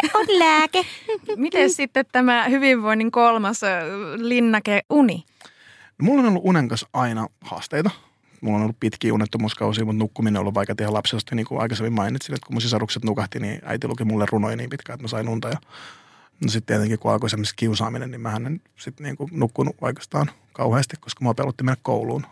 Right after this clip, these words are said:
Speaker 3: Niin sit mä en halunnut nuk-, niinku, ajattelin, että jos en nuku, niin ei tarvitse herätä kouluun. <laughs> Tota, mut uni on kans tosi tärkeetä. Ja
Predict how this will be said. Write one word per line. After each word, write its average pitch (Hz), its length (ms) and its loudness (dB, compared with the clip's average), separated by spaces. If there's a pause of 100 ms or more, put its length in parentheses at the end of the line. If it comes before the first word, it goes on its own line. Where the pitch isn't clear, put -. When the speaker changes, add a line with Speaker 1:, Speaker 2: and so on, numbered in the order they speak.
(140)
Speaker 3:
Niin 123 160 -6
sit 131 200 -12
mä 120 100 -4
en 107 60 -2
halunnut 123 260 0
nuk-, 131 280 -4
niinku, 113 240 -4 (400)
ajattelin, 123 400 -2
että - 160 -2
jos 131 160 -2
en 127 100 -2
nuku, 139 240 2
niin 110 180 0
ei 107 80 -2
tarvitse 110 360 -6
herätä - 200 -4 (100)
kouluun. - 440 -2 (640)
<laughs> - 580 -4
Tota, 107 400 0 (580)
mut 151 240 0
uni 160 260 6
on 143 180 4
kans 127 300 0
tosi 104 200 -2
tärkeetä. - 460 -6 (260)
Ja 104 320 -2